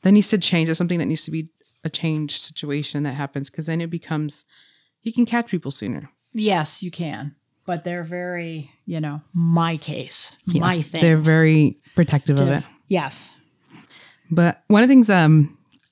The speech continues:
Speaker 1: you were gonna mention that you said that Ha-, Hausner was interviewing, like, he got into sports, right?
Speaker 2: Mm-hmm.
Speaker 1: And you mentioned that he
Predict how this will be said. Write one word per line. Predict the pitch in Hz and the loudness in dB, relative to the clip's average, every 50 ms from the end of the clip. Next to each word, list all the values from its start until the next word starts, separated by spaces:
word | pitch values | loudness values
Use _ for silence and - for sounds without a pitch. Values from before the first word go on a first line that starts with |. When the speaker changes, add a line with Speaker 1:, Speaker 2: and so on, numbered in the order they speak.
| _ _ - | _ _ 4
Speaker 1:
you | 185 175 175 | 6 6 6
were | 170 160 156 | 6 6 6
gonna | 160 151 151 | 6 6 6
mention | 156 147 160 202 - - 165 147 151 160 151 | 6 6 6 4 4 4 4 4 4 4 4
that | 151 147 147 143 - - - _ _ _ _ _ _ _ - | 4 2 2 2 0 -4 -10 _ _ _ _ _ _ _ 0
you | 175 170 160 | 2 2 2
said | - - 160 156 151 | 2 2 0 0 2
that | 160 160 135 143 | 0 0 0 0
Ha-, | 147 165 - - _ _ - | -2 -2 -4 -6 _ _ -2
Hausner | - 165 160 156 - 175 156 151 147 | 0 2 2 2 4 4 4 4 4
was | 151 147 147 143 - - - - _ - | 2 0 0 -2 -4 -10 -16 -18 _ 2
interviewing, | 185 180 185 185 180 165 156 160 156 156 151 147 147 143 143 147 147 | 6 6 8 8 8 6 6 8 8 8 8 8 8 8 8 8 6
like, | 143 143 139 135 | 6 4 2 2
he | - 156 151 | 2 2 2
got | 147 151 147 - - | 4 2 2 2 2
into | 156 151 143 - - 151 147 143 143 139 131 - _ _ _ | 2 0 2 0 0 0 2 2 0 -2 -4 -6 _ _ _
sports, | - - - - 170 170 165 147 131 - - - | -12 -12 -6 -2 0 0 2 0 0 -4 -4 -2
right? | 143 139 147 170 165 - - - | 0 2 2 2 2 0 0 0
Speaker 2:
Mm-hmm. | 202 202 - - | 2 4 4 4
Speaker 1:
And | 160 160 160 156 - - - | 6 6 4 4 2 0 -2
you | 165 165 170 | 0 2 4
mentioned | 160 156 175 196 - 165 143 147 | 6 6 6 4 4 4 4 4
that | 131 139 | 4 4
he | 143 170 151 151 147 147 147 151 147 | 4 4 4 4 4 4 4 4 2